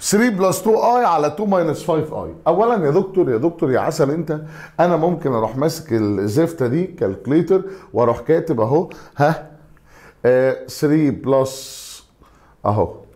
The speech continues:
three plus two I، I اللي هي كومبلكس طبعًا، الاول بنعمل مود كومبلكس عشان نخليها كومبلكس، وبعد كده اهو three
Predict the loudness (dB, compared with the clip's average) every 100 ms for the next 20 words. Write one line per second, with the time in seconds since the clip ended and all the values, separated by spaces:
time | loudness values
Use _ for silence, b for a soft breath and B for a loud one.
0 | _ -4 0 2 2 -2 -4 0 0 0
1 | -4 -2 0 2 2 0 -6 -18 _ -2
2 | 2 2 0 -2 0 -2 0 -2 0 0
3 | 0 -4 B B 0 2 2 0 0 0
4 | 0 -2 0 0 2 0 -2 -4 -6 -2
5 | 0 0 0 -2 -4 -8 -14 B B B
6 | 2 2 2 2 2 2 0 B B B
7 | -2 2 4